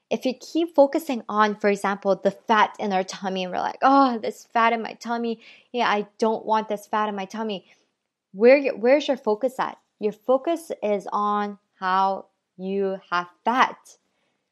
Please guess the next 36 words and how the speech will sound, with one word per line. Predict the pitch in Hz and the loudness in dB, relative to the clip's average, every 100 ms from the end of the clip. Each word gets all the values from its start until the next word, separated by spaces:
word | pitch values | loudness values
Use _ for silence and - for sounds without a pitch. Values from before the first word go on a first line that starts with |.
| _ _ | _ _
But | 233 220 - | -4 -4 0
you | 233 | 0
have | 233 262 | 2 -2
to | 233 | -6
shift | - 277 277 - - | 0 2 2 -2 -10
your | - 196 | -2 -2
focus | 190 - 247 208 196 220 - _ _ _ _ | 2 2 4 4 2 0 -10 _ _ _ _
from | 220 202 202 190 _ - | 0 2 2 -2 _ -6
what | 202 - | -6 -2
you | 196 | -2
don't | 185 214 277 226 | 4 4 4 0
want | 180 180 208 | -4 -6 -6
to | 202 | -6
actually | 190 - 208 | -6 -2 -2
what | 185 185 175 | -2 -4 -4
you | 180 175 _ | -8 -10 _
do | - 214 254 | -4 0 0
want. | 226 170 143 - _ _ _ _ - | 0 -4 -6 -10 _ _ _ _ -4
So | 208 | 0
instead | 226 214 - 277 | 0 -2 0 2
of | 349 349 | 2 2
focusing | 233 240 - 240 - - | -2 -2 -4 -4 -4 -4
on | 208 214 220 208 190 - | 2 4 4 2 -4 -10
the | 185 | -12
fat | _ 233 269 285 - | _ -4 2 2 0
in | 202 | -6
your | 175 170 | -4 -6
tummy, | - 240 262 196 208 302 _ _ _ _ - | -6 -2 0 0 -2 -6 _ _ _ _ -12
if | 208 | -4
you | 262 | 0
want | 269 330 339 | 2 0 -2
to | 285 | -4
lose | 226 233 233 - | -2 0 -2 -2
weight, | 220 - - - | -2 -2 -8 -2
focus | 269 285 370 - | 0 0 -2 0
on | 226 233 226 | 0 0 -2